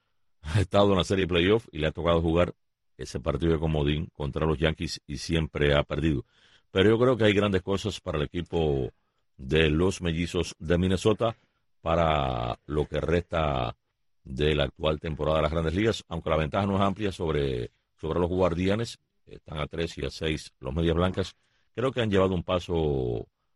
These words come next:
bastante bueno los mellizos, pese a que en los últimos diez partidos, eh, están para quinientos, o sea, cinco victorias y cinco derrotas. Pero estamos hablando de un equipo, señores, que cuando te pones a ver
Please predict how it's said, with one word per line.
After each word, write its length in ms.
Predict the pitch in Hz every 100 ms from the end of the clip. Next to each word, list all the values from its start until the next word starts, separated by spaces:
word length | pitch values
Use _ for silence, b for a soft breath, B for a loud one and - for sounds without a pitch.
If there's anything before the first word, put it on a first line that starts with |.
| _
bastante 600 | 69 67 69 73 87 87
bueno 600 | 78 85 85 78 69 62 -
los 380 | - 76 82 95
mellizos, 480 | 98 90 92 90 -
pese 440 | - 110 - 120 -
a 120 | 73
que 120 | 69
en 140 | 78 71
los 140 | 69
últimos 480 | 104 82 85 80 -
diez 320 | - 71 85 90
partidos, 520 | 85 78 82 78 - _ _ _ _ _
eh, 140 | 73
están 220 | 69 82
para 200 | 80 80
quinientos, 500 | 73 78 90 85 78
o 60 | -
sea, 240 | - 82
cinco 300 | 73 92 85
victorias 600 | 80 71 82 76 73 - - _ _ _ -
y 160 | 71
cinco 760 | - 85 82 - 76 67 62 - _ _ _
derrotas. 520 | - 71 71 - - - _
Pero 120 | - -
estamos 180 | 147
hablando 220 | 139 139 135
de 60 |
un 40 | 113
equipo, 260 | 131 131
señores, 480 | 110 117 113 143 131 -
que 100 | 87
cuando 380 | 82 76 76 76 -
te 80 | -
pones 220 | 73 92
a 60 | 92
ver 200 | 95